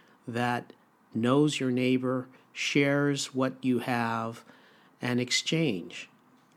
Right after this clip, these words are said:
Uh, it's the way in which we move forward collectively. Individually,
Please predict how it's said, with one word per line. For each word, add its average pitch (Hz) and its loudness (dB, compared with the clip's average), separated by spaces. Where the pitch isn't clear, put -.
Uh, 113 -4
it's - -2
the 147 2
way 160 6
in 143 4
which 143 0
we 131 6
move 131 6
forward 127 0
collectively. 117 -6
Individually, 151 4